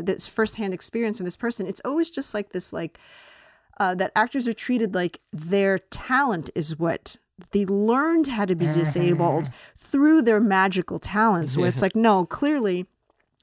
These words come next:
Speaker 1: if I have to pay, play somebody who has a club foot, I'm going to watch somebody that's walking with a club foot and see their, their movements. And, you know, if you're smart about it, you're actually going to interact with this person and say, you know, "What should I know?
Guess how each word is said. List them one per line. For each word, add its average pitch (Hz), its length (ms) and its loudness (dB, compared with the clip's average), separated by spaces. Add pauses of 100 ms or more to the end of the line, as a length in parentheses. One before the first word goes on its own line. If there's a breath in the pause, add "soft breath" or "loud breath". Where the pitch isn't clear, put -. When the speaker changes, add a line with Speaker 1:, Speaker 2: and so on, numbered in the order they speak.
(160)
Speaker 1:
if 190 140 -10
I 208 160 4
have 214 220 0
to 190 80 -8
pay, 196 180 -6 (200)
play 214 200 2
somebody 165 520 -4 (500 loud breath)
who 214 300 0
has 196 220 2
a - 40 -2
club - 320 -2
foot, 233 380 0 (260 soft breath)
I'm 220 180 4
going 220 200 6
to 214 120 -4
watch 175 360 2
somebody 190 600 -2 (480)
that's - 220 -2
walking 175 360 -2
with 160 120 -6
a 160 40 -6
club - 240 -8
foot - 280 -4 (120)
and 190 160 2
see 202 360 2
their, 185 280 2
their 175 160 2
movements. 175 640 2
And, 170 320 -4
you 190 140 0
know, 180 80 2
if 170 140 -2
you're 180 100 2
smart 226 380 4
about 160 340 2
it, 196 100 2
you're 190 160 2
actually 196 320 2
going 175 260 0
to - 100 -2
interact 190 420 2
with 185 100 -4
this 170 140 -4
person 156 360 -6
and 165 120 -8
say, 156 280 -4 (120)
you 180 160 -2
know, 180 80 -4
"What 208 200 4
should 214 140 -2
I 180 120 0
know? 180 380 0